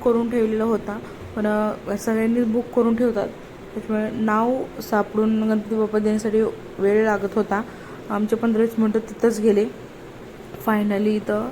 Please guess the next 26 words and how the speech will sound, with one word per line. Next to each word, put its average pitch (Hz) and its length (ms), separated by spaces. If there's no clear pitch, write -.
आमचा 196 320
गणपती 208 240
बाप्पा 196 380
सापडला 214 520
आम्हाला 202 300
शेवटी 196 340
आणि 220 120
मग 220 160
बाप्पाला 208 440
घेऊन 214 280
आम्ही 196 240
घरी 208 300
गेलो. 196 220
आणि 214 360
उकडीचे 214 420
मोदक 214 240
मी 240 100
केले 220 220
होते, 214 280
त्याची 202 260
रेसिपी 202 360
अगोदर 208 380
मी 220 120
अपलोड 214 260
केलेली 214 360
आहे, 208 260